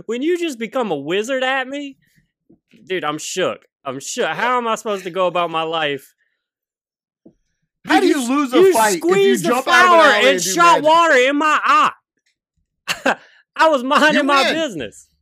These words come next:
Speaker 2: You win. Whatever you win, whatever this is, you just won it. <laughs>
Speaker 1: Whatever this meant to you, it didn't mean
Speaker 2: You
Speaker 1: the
Speaker 2: take
Speaker 1: same
Speaker 2: your
Speaker 1: thing to
Speaker 2: walking
Speaker 1: me.
Speaker 2: stick and twirl around, all of a sudden it's flowers, and then you kick me in the dick and take my wallet?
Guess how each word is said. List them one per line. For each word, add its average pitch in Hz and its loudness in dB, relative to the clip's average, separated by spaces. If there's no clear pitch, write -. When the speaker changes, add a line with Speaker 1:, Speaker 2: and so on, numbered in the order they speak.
Speaker 2:
You 320 -6
win. 302 -4
Whatever 262 -2
you 247 -2
win, 277 -4
whatever 247 -2
this 269 -2
is, 277 -4
you 185 -10
just 214 -12
won 196 -6
it. 117 -14
<laughs> - -20
Speaker 1:
Whatever 262 0
this 277 -4
meant 269 -6
to 294 -10
you, 330 -4
it 123 -14
didn't 254 2
mean 302 0
Speaker 2:
You 269 -4
Speaker 1:
the 262 0
Speaker 2:
take 254 4
Speaker 1:
same 208 2
Speaker 2:
your 220 -4
Speaker 1:
thing 202 4
to 254 2
Speaker 2:
walking - -6
Speaker 1:
me. 220 -8
Speaker 2:
stick 269 -2
and 208 -8
twirl 233 -2
around, 220 -2
all 214 -2
of 196 -8
a - -14
sudden 202 -6
it's 143 -18
flowers, 214 -4
and 208 -10
then 220 -8
you 233 -12
kick 240 -14
me 233 -12
in 226 -6
the 170 -10
dick 180 -8
and 180 -12
take 202 -10
my 190 -8
wallet? 190 -4